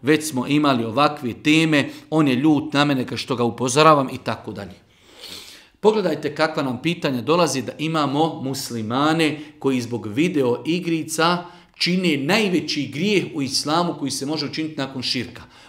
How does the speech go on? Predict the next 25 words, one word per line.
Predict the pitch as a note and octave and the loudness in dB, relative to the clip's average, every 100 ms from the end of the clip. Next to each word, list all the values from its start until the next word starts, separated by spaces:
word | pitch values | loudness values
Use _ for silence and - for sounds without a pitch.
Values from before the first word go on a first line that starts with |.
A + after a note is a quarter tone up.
| - | -2
Ostavljanje | F#3 F#3+ E3 C#3+ C3 A#2+ | 0 0 0 -2 -2 -4
namaza | A2+ A#2+ D#3 D#3+ D3+ | -2 0 2 2 0
je | |
u | B2 | -2
islamu | A2 - B2 C3+ D#3 C#3+ G#2 - - | -2 -4 0 2 2 0 -4 -12 -4
jedan | D3 E3 D3+ C#3 | -2 0 -2 -2
od | E3 D3+ C3 | -2 -2 -2
naj-, | D3+ G3+ A3+ G3 C#3+ A#2+ | 0 4 6 4 2 0
najvećih | C3+ G#3 F#3 C#3 F#3 F#3 D3+ | 0 2 2 4 2 2 -4
grijeha | D3 F#3+ | 0 0
do | E3+ | 0
te | F#3 E3 | -2 0
mjere | E3 G3 D#3 | 0 0 0
da | |
je | C#3+ | -2
bilo | C3+ G#3 G3+ | -2 -2 -2
učenjaka | F#3 D#3+ D3 C#3 C#3 G2 - - _ _ _ _ _ _ - _ | 0 2 4 2 0 -8 -12 -20 _ _ _ _ _ _ -20 _
koji | C3 | -6
su | B2+ C#3 | -4 -6
kazali | D#3 E3+ F3+ D3 | -2 -2 0 0
kad | C3+ B2+ | -2 -4
čovjek | F#3 E3 - | -2 -2 -2
ostavi | E3 D#3+ - C#3+ C3+ | -2 -2 -2 -2 0
jedan | C#3 C#3 C#3+ | 0 0 0
namaz, | C3 C#3+ C#3 | 0 0 -2